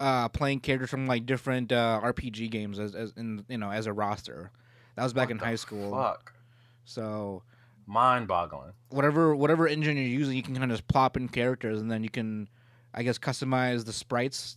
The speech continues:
Speaker 1: as, as, you know, to your own will, and have your own personal roster. And then th-, in this case, he's got his own personal, like, thick,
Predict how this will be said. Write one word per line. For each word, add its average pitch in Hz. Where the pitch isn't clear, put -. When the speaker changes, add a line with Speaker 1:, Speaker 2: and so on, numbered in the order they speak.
Speaker 1:
as, 123
as, 117
you 147
know, 117
to -
your 135
own 127
will, 147
and 123
have 131
your 123
own 123
personal 131
roster. 110
And 107
then 117
th-, 127
in 123
this 156
case, 117
he's 131
got 139
his 127
own 127
personal, 123
like, 110
thick, -